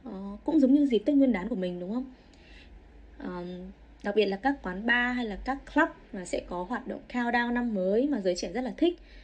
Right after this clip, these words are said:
Nhưng mà mình chưa tham gia bao giờ. Vì năm hai nghìn mười chín thì mình về Việt. Còn năm hai nghìn hai mươi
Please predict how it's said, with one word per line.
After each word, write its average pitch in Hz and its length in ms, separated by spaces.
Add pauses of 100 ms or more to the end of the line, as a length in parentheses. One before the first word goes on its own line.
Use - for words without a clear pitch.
(360)
Nhưng 262 120
mà 220 60
mình 185 180
chưa 240 160
tham 240 160
gia 240 120
bao 226 140
giờ. 175 280 (680)
Vì 190 100
năm 202 200
hai 226 140
nghìn 190 160
mười 180 140
chín 180 260
thì 233 80
mình 180 160
về 170 160
Việt. 175 240 (640)
Còn 175 180
năm 196 140
hai 226 100
nghìn 185 140
hai 202 140
mươi 208 260